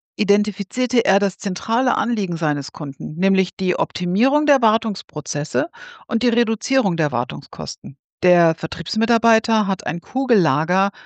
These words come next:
mit sogenannten Condition Monitoring, also mit fortwährendem digitalen Feedback des Kugellagers an den Produktionsleiter angeboten. Und das ist natürlich etwas teurer als ein normales Kugellager.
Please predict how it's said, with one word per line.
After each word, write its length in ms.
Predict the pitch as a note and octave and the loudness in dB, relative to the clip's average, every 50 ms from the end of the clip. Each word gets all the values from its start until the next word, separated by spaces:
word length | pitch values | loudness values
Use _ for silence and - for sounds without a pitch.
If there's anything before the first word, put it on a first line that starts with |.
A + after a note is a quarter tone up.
| _ _ | _ _
mit 140 | F#3 F3 - | -10 -6 -4
sogenannten 640 | F#3+ F#3 F#3 F#3 F3+ F3 F3 F3+ - - - F3 D#3+ | -2 -2 0 0 0 0 0 -2 -4 -4 -6 -6 -4
Condition 480 | - F#3 F3 E3+ B3 A#3+ - A#3 F#3 | -2 -2 0 0 0 0 2 0 2
Monitoring, 760 | D#3+ D3 D3 D3+ D3 D3+ - - E3 C#3 C#3 E3 G#3 A#3 C#4+ D4 | 2 2 2 2 0 -4 -2 0 2 4 4 4 2 0 -2 -2
also 240 | - - E3 E3+ D#3+ | -2 -2 -2 -2 -4
mit 180 | D#3+ - - | -6 -8 -10
fortwährendem 1120 | - - - - E3+ F#3 G#3 - - F#3 F3+ F#3+ F#3+ G3 G3+ G3 F#3 F#3+ F#3 F#3 F#3 F3 E3 | -14 -14 -6 0 0 0 0 0 -2 0 2 2 2 0 -2 -2 -2 -2 -2 -2 -4 -4 -4
digitalen 580 | F#3 F3+ F#3+ F#3+ - - F3+ F3 E3+ E3+ E3+ | -6 -6 -6 -8 -8 -6 -4 -2 -2 -2 -4
Feedback 640 | D3+ - - - B3 - - - F3 E3+ E3+ - - - - - - - - - | -6 -8 -8 -8 -8 -8 0 2 2 2 2 0 -8 -14 -18 -20 -20 -20 -10 -8
des 160 | F3+ - - | -8 -8 -8
Kugellagers 720 | - - C4 C4+ B3 B3 A3 G3 F#3+ G3 F#3 F#3+ F#3 - | -6 -4 -2 0 2 4 4 4 4 4 4 2 2 2
an 140 | - - A3 | 0 0 0
den 140 | B3 B3+ A3+ | 0 0 -2
Produktionsleiter 920 | - - G3 F#3+ F3+ - - G3+ G#3+ A3+ - - D#3+ C#3 - - D3+ - | -4 -6 -8 -8 -8 -8 -6 -6 -6 -6 -4 -4 -4 -4 -4 -4 -6 -6
angeboten. 600 | - D#3 D3+ D3+ C#3+ - D3+ D3+ D3+ - A3 B3+ F#4 - _ - - - - - - - - - - - - _ | -6 -6 -8 -8 -8 -4 -6 -6 -4 -2 -4 -4 -4 -6 _ -20 -20 -20 -20 -20 -20 -20 -20 -20 -20 -20 -14 _
Und 200 | - E3 C3 - | -4 -2 -2 -2
das 100 | D#3+ D#3 | -4 -4
ist 120 | F3+ F3 | -2 0
natürlich 360 | G#3+ G3+ F#3+ G#3+ G#3 F#3+ F#3+ E3+ | 0 0 2 2 2 2 2 0
etwas 260 | E3 - G3+ G3 - | 0 0 -2 -2 -2
teurer 320 | - B3 B3+ A#3+ G#3+ D#3+ | 0 2 2 4 4 4
als 200 | C#3+ C#3+ D3+ - | 2 2 0 -2
ein 120 | - D#3 D#3+ | -2 -4 -2
normales 460 | D3+ D3+ D3 C#3+ C#3 C#3 C#3 - - | -2 -2 -2 -2 -4 -4 -4 -8 -10
Kugellager. 600 | - - E3+ D3+ C#3 C3 - - - - - | -10 -10 -8 -6 -6 -6 -6 -6 -8 -10 -10